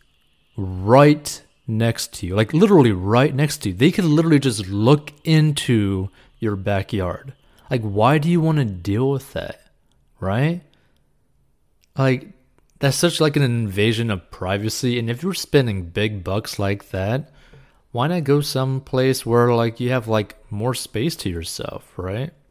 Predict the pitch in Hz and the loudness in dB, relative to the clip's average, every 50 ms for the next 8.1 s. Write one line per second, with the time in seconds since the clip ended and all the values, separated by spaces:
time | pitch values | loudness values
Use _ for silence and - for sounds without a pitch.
0 | _ _ _ _ _ _ _ _ _ _ _ _ _ _ _ 127 123 131 131 127 | _ _ _ _ _ _ _ _ _ _ _ _ _ _ _ -2 0 2 2 4
1 | 135 127 127 131 127 120 117 120 117 107 - 127 110 104 107 101 - 120 117 127 | 4 4 4 4 4 4 4 4 2 2 0 -2 0 0 -2 -4 -2 0 0 2
2 | 139 139 - - 107 101 95 92 - - _ _ - - - _ _ _ _ _ | 0 0 0 0 0 0 0 -2 -6 -10 _ _ -20 -20 -20 _ _ _ _ _
3 | _ _ _ _ _ _ _ _ _ _ _ _ - 92 92 101 104 120 117 - | _ _ _ _ _ _ _ _ _ _ _ _ -10 -4 -2 0 0 0 -2 -2
4 | - 131 123 123 120 117 117 117 113 113 104 98 95 - - 104 107 110 113 110 | -2 0 0 0 0 0 0 0 0 -2 -4 -4 -8 -4 0 0 2 2 0 0
5 | 107 110 113 113 113 113 123 123 110 95 92 147 - - _ _ _ _ _ - | -2 -2 0 0 0 -2 -2 -2 -2 -2 -4 -6 -12 -18 _ _ _ _ _ -4
6 | 127 98 101 101 98 95 92 - _ _ - 110 101 95 101 107 104 90 101 98 | -2 0 0 -2 -2 -4 -6 -8 _ _ -8 -8 -4 -2 -2 -2 -2 -2 -4 -4
7 | 95 95 92 92 92 - - - 107 104 95 98 98 101 104 113 127 135 147 156 | -4 -4 -4 -6 -6 -8 -6 -4 -4 -4 -4 -6 -6 -4 -4 -2 -2 -2 -2 -4
8 | 160 147 | -6 -8